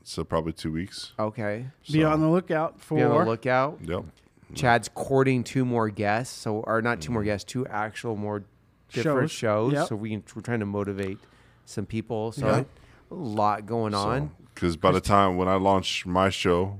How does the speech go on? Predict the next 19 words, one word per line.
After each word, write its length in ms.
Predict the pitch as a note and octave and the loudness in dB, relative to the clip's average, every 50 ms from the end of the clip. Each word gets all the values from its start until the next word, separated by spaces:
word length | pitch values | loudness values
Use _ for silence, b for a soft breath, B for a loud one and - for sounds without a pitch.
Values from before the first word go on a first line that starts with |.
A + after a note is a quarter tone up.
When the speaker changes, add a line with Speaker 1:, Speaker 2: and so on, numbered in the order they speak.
| G#2 | -10
Speaker 1:
we'll 200 | A2+ F#2+ F2+ E2+ | -4 -2 0 2
have 200 | E2+ E2 E2 D#2+ | 4 2 2 0
five 680 | - - - - - - - - F2+ F2 E2+ E2+ E2+ D#2+ | -4 -12 -20 -20 -20 -10 -2 2 4 4 4 4 2 -2
shows 480 | - - - F#2 F2+ F2 E2+ E2 - - | -2 0 2 4 4 4 2 0 -2 -2
out 140 | D#2+ D#2 D#2+ | -4 -4 -4
of 80 | D#2+ D#2+ | -4 -6
this 180 | E2+ - - | -6 -6 -4
office. 680 | D#2+ D#2 D#2 D2+ - - D#2 E2 - - - - - _ b b b b b b b b b b b b | -2 -2 -2 -2 -4 -6 -8 -8 -8 -10 -14 -14 -18 _ b b b b b b b b b b b b
Um, 320 | D#2+ C#2+ D2 D2+ D2+ D2 D2+ | -10 -8 -8 -6 -6 -6 -6
and 60 | D2+ | -8
then 180 | D2+ D#2 E2 | -6 -4 -4
looking 220 | E2+ D#2+ - E2+ D#2+ | -4 -4 -4 -6 -8
for 140 | - - D2+ | -8 -8 -12
two 220 | - - - D#2 | -10 -8 -8 -6
more, 280 | D#2 D2+ D#2 E2+ F2 E2+ | -6 -4 -2 -2 -2 -4
so 200 | - - D2+ C#2+ | -4 -8 -8 -10
it'll 40 | D2 - | -10 -12
be 60 | - | -12
seven. 380 | - - - D#2 D2 D#2 D2+ | -10 -6 -6 -6 -6 -8 -12